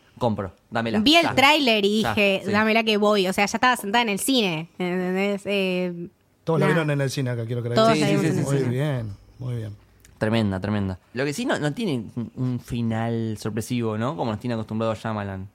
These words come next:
Speaker 1: Al menos no.
Speaker 3: No, y de hecho también lo mencionó en eso, porque en esta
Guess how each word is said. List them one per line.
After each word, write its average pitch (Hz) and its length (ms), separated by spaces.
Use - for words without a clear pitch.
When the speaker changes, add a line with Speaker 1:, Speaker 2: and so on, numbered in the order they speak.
Speaker 1:
Al 113 100
menos 131 180
no. 127 280
Speaker 3:
No, 175 260
y 160 80
de 165 200
hecho 202 240
también 190 440
lo 165 80
mencionó 143 400
en 147 100
eso, 127 280
porque 131 300
en 151 100
esta 180 400